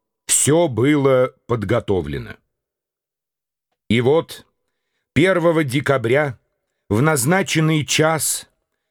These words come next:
при громадном стечении народа вылет состоялся, и три человека, впервые в истории покинув земной шар,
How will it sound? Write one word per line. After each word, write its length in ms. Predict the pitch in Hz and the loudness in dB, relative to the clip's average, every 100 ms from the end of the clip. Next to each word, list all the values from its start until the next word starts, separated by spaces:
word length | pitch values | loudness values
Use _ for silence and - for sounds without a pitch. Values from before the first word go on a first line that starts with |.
| _ - | _ -2
при 180 | 151 | 0
громадном 760 | 143 147 180 202 214 131 143 139 | 2 0 2 0 -2 -2 -2 -2
стечении 720 | - - 143 170 185 165 151 | -2 -4 -2 0 0 0 2
народа 680 | 139 131 175 180 170 160 - _ _ | 2 2 0 2 0 0 -4 _ _
вылет 480 | 92 104 185 170 113 | -4 0 2 0 -2
состоялся, 1040 | - 147 - - 143 127 95 - - - - - 160 | -2 0 0 0 0 0 -2 -4 -4 -6 -18 -12 -4
и 140 | 170 143 | -2 0
три 280 | - 185 | 0 0
человека, 800 | 135 151 131 139 185 175 85 - _ _ _ | 0 0 2 2 0 -2 -6 -10 _ _ _
впервые 640 | - - 143 135 151 147 127 | -16 -2 2 2 2 2 2
в 100 | 110 | 0
истории 640 | - - 160 175 165 156 | 0 0 2 2 0 -2
покинув 560 | - 131 147 165 156 101 | -2 -4 0 0 2 0
земной 460 | 98 135 135 120 | 0 2 2 0
шар, 480 | 101 - 180 190 147 | -2 0 0 0 -4